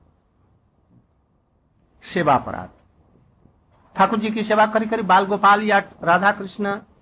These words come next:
या जैसे भी, सबके घर में कुछ जरूर होता होगा। बहुत से जगह, अधिकांश मंदिर हैं विशेष करके त्यागी लोगों के लिए,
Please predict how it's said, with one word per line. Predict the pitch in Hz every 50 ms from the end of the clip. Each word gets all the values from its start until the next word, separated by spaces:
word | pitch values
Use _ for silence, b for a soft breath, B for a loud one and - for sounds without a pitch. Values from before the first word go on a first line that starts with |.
| _ -
या | 208 214
जैसे | 208 220 226 220 226 254
भी, | 240 262 254 247
सबके | - 233 208 214 - 240
घर | 190 185 196 196
में | 202 214 220 214
कुछ | 202 180 - 185
जरूर | 156 147 135 135 147 147
होता | 135 117 - - 123
होगा। | 120 113 - - - - _ _ _ _ _ _ _ _ _ _ _ _ _ _ _ _ _ _ -
बहुत | 180 190 190 190
से | 190 160
जगह, | 156 151 139 -
अधिकांश | 185 190 196 220 220 214 226 247 262 247 - _ _ _ _ _ _ _ _ _ _ _ _ _ _ _ _ -
मंदिर | 139 147 147 147 143 180 165
हैं | 123 143 151 - _ _ _ _ _ _ _ _ _ _ _ _ _ _ _ _ -
विशेष | 185 175 - 254 254 254
करके | 240 233 226 233 233
त्यागी | 226 - 233 214 208 226 277
लोगों | 269 233 196 165 156 143
के | - 143 123
लिए, | 110 107 101 95